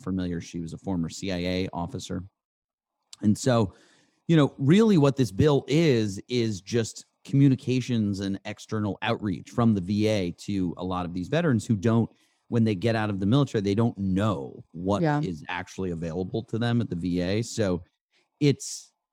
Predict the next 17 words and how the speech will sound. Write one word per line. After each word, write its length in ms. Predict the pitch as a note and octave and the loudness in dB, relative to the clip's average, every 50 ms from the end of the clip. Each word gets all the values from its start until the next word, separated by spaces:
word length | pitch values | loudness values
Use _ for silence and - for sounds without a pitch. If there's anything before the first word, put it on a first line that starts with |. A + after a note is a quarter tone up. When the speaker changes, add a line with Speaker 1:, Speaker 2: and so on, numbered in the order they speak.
| _ _ _ _ _ _ _ _ - - - | _ _ _ _ _ _ _ _ -20 -16 -2
Speaker 1:
you 120 | - D#3 D3 | 2 4 4
know, 100 | C3+ B2+ | 4 4
on 100 | - C3 | 4 4
the 80 | C#3 C3 | 4 6
one 160 | C#3 D#3 E3 | 6 6 6
hand, 360 | D#3+ D#3+ C#3+ C3 A#2+ G#2+ - - _ | 6 6 6 6 4 2 2 -2 _
great 280 | - G2 A2 A#2 A2+ - | -2 0 2 2 2 4
news 480 | A#2+ A2+ A2 A2 C3 D3 D#3 D3 C3 A2 | 4 4 4 4 4 2 2 0 -4 -4
that, 260 | - G#2 F#2+ E2+ - _ | -2 -2 -2 -2 -4 _
like, 320 | G2+ G2+ F2+ F2 - _ _ _ _ _ | -6 -4 -4 -4 -6 _ _ _ _ _
she 220 | - - - G#2+ F#2+ | -20 -10 -8 -6 -4
got 260 | G2+ F#2+ F#2 F2+ - | -2 -2 -2 -4 -4
this 200 | G#2 F#2 - - | -4 -6 -6 -6
through, 440 | - - F#2 E2+ D#2+ E2+ G#2 B2 C#3+ | -8 -6 -4 -4 -2 0 0 0 0
and 180 | B2+ G2 F#2 F#2 | 0 0 0 0
this 180 | F#2+ F2+ - - | -2 -2 -6 -8
is, 200 | E2+ D#2+ - | -8 -10 -10